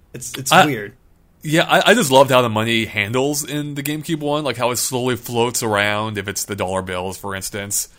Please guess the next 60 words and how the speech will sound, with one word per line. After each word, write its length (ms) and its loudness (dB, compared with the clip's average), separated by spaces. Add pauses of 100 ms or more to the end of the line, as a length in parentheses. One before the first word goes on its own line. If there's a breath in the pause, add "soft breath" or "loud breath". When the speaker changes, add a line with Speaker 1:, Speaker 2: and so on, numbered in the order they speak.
(180 soft breath)
Speaker 1:
Mm-hmm. 160 -4
Speaker 2:
Um, 220 -4
it 80 -4
just, 180 0
even, 300 0
I, 200 2
I 60 0
think, 360 -6 (520 soft breath)
I, 160 4
I 60 2
think 220 2
everything 240 6
just 160 0
came 180 -2
together 280 2
really 340 0
well 200 0
in 60 -4
the 80 -8
GameCube 380 -6
one. 200 -10
Like, 140 -8
the, 140 -6
the 160 -4
lighting, 580 -2
how 80 -2
you 80 -2
can 80 -4
see, 160 -2
like, 220 0 (260 soft breath)
particles 500 0
floating 540 -2 (100)
in 480 -8
the 200 -2
air 280 2
that 100 -4
Luigi's, 680 -4
uh, 180 -6 (420)
flashlight 480 -2
highlights. 600 -4 (340 soft breath)
Uh, 200 -2
how 320 4
the 100 -2
physics 460 2
felt 240 4
right, 140 2
like, 160 -4
with 120 -2
the 80 -2
money. 300 -2
You 120 -8
could 180 -4
suck, 360 -2
you 100 -6
know, 60 -4
the 80 -2
money 200 0
around. 380 -2
It 60 -6
would, 180 -8